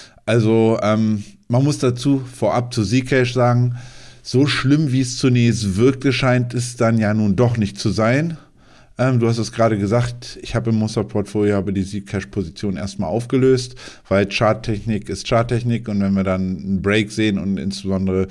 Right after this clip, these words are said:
ich sehe auch, dass Volumen reinkommt, dann, ähm, ne, gemin-, nimmt man Gewinne mit, weil von Gewinnen ist noch niemand arm geworden und ge-, Ziel ist es ja, Gewinne zu erwirtschaften. Und, ähm, trotzdem denke ich aber, dass die Reaktion etwas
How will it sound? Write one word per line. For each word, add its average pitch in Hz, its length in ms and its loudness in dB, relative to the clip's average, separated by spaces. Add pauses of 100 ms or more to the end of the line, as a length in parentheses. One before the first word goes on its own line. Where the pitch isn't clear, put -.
(160)
ich 92 160 -4
sehe 107 180 2
auch, 98 140 -2
dass 101 180 -6
Volumen 98 300 -2
reinkommt, 98 560 -4
dann, 85 180 -6 (480)
ähm, 98 540 0
ne, 131 320 2
gemin-, 131 480 2
nimmt 151 280 2
man 131 140 0
Gewinne 120 300 2
mit, 127 280 0
weil 117 140 2
von 120 220 0
Gewinnen 123 260 2
ist 120 120 -4
noch 120 100 2
niemand 113 280 2
arm 120 200 0
geworden 127 440 0
und 113 200 -6
ge-, 104 160 -4 (100)
Ziel 123 320 -2
ist - 140 -10
es 110 160 -6
ja, 101 100 -2
Gewinne 101 380 -6
zu 120 100 -4
erwirtschaften. 120 720 -4 (540)
Und, 113 580 0
ähm, 107 560 0
trotzdem 127 400 0
denke 135 240 2
ich 127 160 -8
aber, 127 220 2
dass 123 200 0
die 110 120 -2
Reaktion 104 560 -2
etwas 113 640 -4